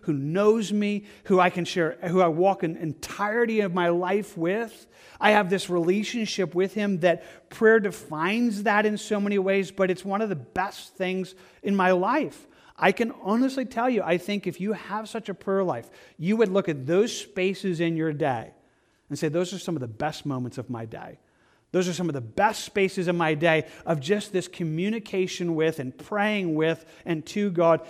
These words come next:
It's incredible in so many ways. When the Bible talks about prayer, that's what he's talking about. He's talking about this relationship with God that is so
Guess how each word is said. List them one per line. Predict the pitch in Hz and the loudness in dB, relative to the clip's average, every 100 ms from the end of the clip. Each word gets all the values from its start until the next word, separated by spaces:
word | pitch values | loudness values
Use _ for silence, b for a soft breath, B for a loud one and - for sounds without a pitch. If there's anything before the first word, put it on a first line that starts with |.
| B | B
It's | 190 185 180 | 0 2 0
incredible | 165 - - - - 220 208 202 165 156 | -4 -8 -18 -18 -4 2 4 4 2 0
in | 143 | -2
so | 143 165 160 | -6 -4 -2
many | 156 | 0
ways. | 147 143 143 - B B | 2 2 0 -4 B B
When | 180 | -2
the | 175 | 0
Bible | 165 196 247 302 | 2 2 2 -2
talks | - 151 - 185 | -2 -2 -2 -2
about | 160 160 - - | 2 0 -2 -10
prayer, | - 277 131 - - - _ _ _ _ _ _ - - - | 0 2 2 -2 -14 -20 _ _ _ _ _ _ -20 -16 2
that's | 190 175 | 4 4
what | 170 | 0
he's | 151 - | -4 2
talking | 190 185 165 | 2 2 -2
about. | 120 120 - B | -6 -10 -16 B
He's | B | B
talking | - 233 233 | 2 2 4
about | 196 180 | 4 4
this | 175 165 | 2 -2
relationship | 160 151 175 180 185 165 165 | -2 0 0 0 -4 -4 -4
with | 147 135 | -4 -2
God | 165 151 | 0 0
that | 156 | -4
is | 151 | -8
so | - - 180 175 170 | -12 -6 -2 0 0